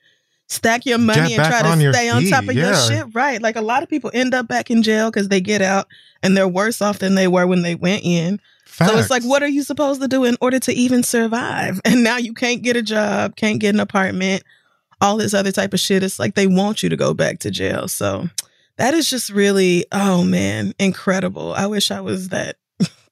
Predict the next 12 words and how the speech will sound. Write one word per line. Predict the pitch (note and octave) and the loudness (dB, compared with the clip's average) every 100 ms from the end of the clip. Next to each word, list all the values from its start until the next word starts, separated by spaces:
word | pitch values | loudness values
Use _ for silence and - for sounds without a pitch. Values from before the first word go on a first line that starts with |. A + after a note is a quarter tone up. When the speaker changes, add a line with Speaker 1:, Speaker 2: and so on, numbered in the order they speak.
| - | -10
Speaker 1:
giving, | G3 G3 F#3+ F#3 F#3 F#3 | -6 -4 -2 -2 0 -2
selfless, | - F3 F3 - F3+ F3 - - - | -2 -2 -2 -2 0 0 -2 -8 -8
<laughs> | - | -8
like, | - F#3+ G3 - _ - | -4 -2 -4 -10 _ -10
literally | E3+ A#3 G#3+ F#3+ F#3 | -4 -2 0 0 -2
anything. | E3+ E3+ F3+ - G3 | -4 -6 -8 -8 -6
I | G3 | -8
just, | - - - - - _ _ _ _ _ | -6 -8 -8 -18 -20 _ _ _ _ _
I | G3 | 0
love | G3 F#3 F#3 | 2 0 -2
that | G#2+ | -6
story. | - - E2 A2 - | -6 -8 -8 -4 -6